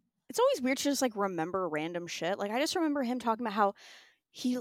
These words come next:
he loves to drink a glass of wine every night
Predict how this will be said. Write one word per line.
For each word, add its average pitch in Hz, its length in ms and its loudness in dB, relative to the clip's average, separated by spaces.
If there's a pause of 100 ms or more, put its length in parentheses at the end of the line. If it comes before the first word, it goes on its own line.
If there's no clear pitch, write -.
he 240 220 -4
loves 277 240 2
to 277 120 0
drink 240 240 -4
a 220 80 2
glass 202 440 0
of 277 120 2
wine 185 680 0 (1080)
every 226 340 2
night 170 380 0